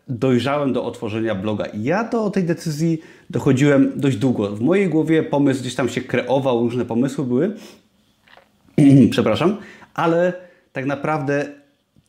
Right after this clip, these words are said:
całe moje doświadczenia plus jakieś rzeczy, które widziałem, s-, sprowadziły się do tego, że ja chciałem takiego bloga otworzyć. I nie da się zrobić bloga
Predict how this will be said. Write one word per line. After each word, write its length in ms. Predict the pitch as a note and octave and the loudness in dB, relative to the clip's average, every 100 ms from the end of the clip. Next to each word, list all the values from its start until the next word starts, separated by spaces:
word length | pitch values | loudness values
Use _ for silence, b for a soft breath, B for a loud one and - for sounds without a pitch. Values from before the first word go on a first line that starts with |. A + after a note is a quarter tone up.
| _ | _
całe 220 | F3 F#3 | -4 -2
moje 200 | E3 D#3 | 0 0
doświadczenia 720 | C3+ C3+ B2+ - D#3 F3+ E3+ | 0 -4 -6 -4 -2 0 0
plus 220 | D3+ B2 | -2 -6
jakieś 320 | C3 C3 G#2+ | -4 -6 -6
rzeczy, 300 | A#2 C3+ C#3 | -6 -6 -6
które 260 | - C#3+ B2+ | -6 -2 -2
widziałem, 580 | A2+ G#2+ B2+ B2+ D3+ E3+ B B _ | -2 -2 0 0 0 -4 B B _
s-, 160 | - F2+ A2 | -20 -20 -20
sprowadziły 800 | - - C#3 C3+ A#2+ D#3 D#3+ D#3+ | -16 -4 -2 0 0 0 0 -2
się 240 | D#3 D#3 B2 | -2 -2 -2
do 80 | |
tego, 280 | A2 B2+ B2 | -4 -4 -4
że 140 | A2 A2 | -4 -4
ja 100 | A2 | -4
chciałem 300 | - A#2+ G#2+ | -4 -4 -4
takiego 320 | G#2 A2+ G#2+ | -6 -4 -2
bloga 260 | A2 G#2+ | -2 0
otworzyć. 480 | G2+ G2 G#2+ F2+ F2+ | -2 -4 -8 -10 -8
I 80 | A2+ | -2
nie 160 | F3+ A#3+ | 0 0
da 100 | - | -4
się 320 | G#3+ D#3+ A#2 | 0 0 0
zrobić 420 | A#2+ C#3+ C#3+ - B B B B B | -2 0 -2 -6 B B B B B
bloga 720 | A2+ B2 D#3 D3+ B2 - - | 2 4 4 2 0 -4 -12